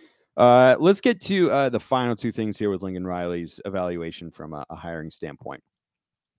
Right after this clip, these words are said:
And that's the state of the program. Now, this is not as much a reflection on the coach, but it, it does, you know, kinda give you an idea of, of what the expectations for, should be in terms of, you know, how quick the turnaround should be. 'Cause if you're making a new hire,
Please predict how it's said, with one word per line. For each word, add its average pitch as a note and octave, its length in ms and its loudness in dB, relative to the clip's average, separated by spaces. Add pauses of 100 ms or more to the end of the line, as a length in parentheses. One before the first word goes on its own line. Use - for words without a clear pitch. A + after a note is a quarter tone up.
(160)
And B2+ 80 -4
that's C#3 140 -4
the F#3 100 -6
state C3 340 0
of A#2 80 0
the F#2+ 80 -6
program. E2 600 -6
Now, A#2+ 160 -2
this E3 160 -2
is F3 100 -10
not D3 320 -2 (480)
as B2 240 -6
much A#2+ 300 -2
a G#2+ 60 -8
reflection G#2+ 800 -6
on F#2 420 -8 (380)
the F#2 100 -4
coach, B2 440 -4
but G#2+ 360 0
it, A#2 160 -6
it A#2 160 -6 (100)
does, C3 520 0 (260)
you B2+ 140 -2
know, A2 140 0
kinda B2+ 420 -8
give A2+ 200 -8
you A2 120 -4
an G#2 80 -4
idea G2 560 -6
of, F#2 180 -6
of E2 240 -10
what G2+ 320 -2
the G2+ 140 -4
expectations F#2 840 -10
for, F2 300 -10 (180)
should F2 300 -8
be F2 340 -6 (380)
in A2 160 -4
terms F#2+ 440 -4
of, F2+ 220 -2
you F2+ 80 -10
know, F2+ 80 -8
how G#2 260 -4
quick - 300 -6
the F#2 80 -12
turnaround F#2 500 -6
should F#2 200 -12
be. A2 120 0
'Cause G#2 200 -8
if G#2+ 60 -2
you're G#2+ 100 -2
making A#2 320 -2
a - 20 -2
new G2+ 160 -2
hire, A#2 480 -2